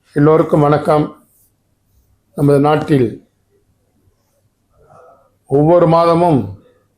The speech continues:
இந்துக்களுக்கு விசேஷ நாட்கள் வந்து கொண்டிருக்கின்றன. ஒவ்வொரு பௌர்ணமி அன்றும் ஒரு விழா நம்முடைய இந்து மதத்திலே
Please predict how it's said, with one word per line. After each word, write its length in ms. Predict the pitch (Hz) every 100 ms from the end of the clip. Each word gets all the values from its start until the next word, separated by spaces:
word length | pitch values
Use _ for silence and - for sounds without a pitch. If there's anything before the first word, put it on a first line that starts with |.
| _ _ _ _ _ _ _ -
இந்துக்களுக்கு 720 | 151 160 170 151 135 135 170 156 - - _ _ _ _ _ _ _ _ _ _ _ -
விசேஷ 400 | 160 208 - 160
நாட்கள் 600 | 143 135 151 143 107 - _ _ _ _ _ _ _ _ - - _ _
வந்து 220 | - 139
கொண்டிருக்கின்றன. 600 | 135 131 117 127 117 117 135 143 - _ _ _ _ _ _ _ _ _ _ _ -
ஒவ்வொரு 580 | 151 156 156 147 127 110
பௌர்ணமி 440 | 135 156 160 151
அன்றும் 360 | 135 127 156 160 - _ _ _ _ _ _ _ _ -
ஒரு 340 | 143 143 135
விழா 240 | 127 151 131 - - _ _ _ _ _ _
நம்முடைய 340 | 147 143 139 127 117 110 - _ _ _ -
இந்து 180 | 139
மதத்திலே 480 | 143 135 131 - 135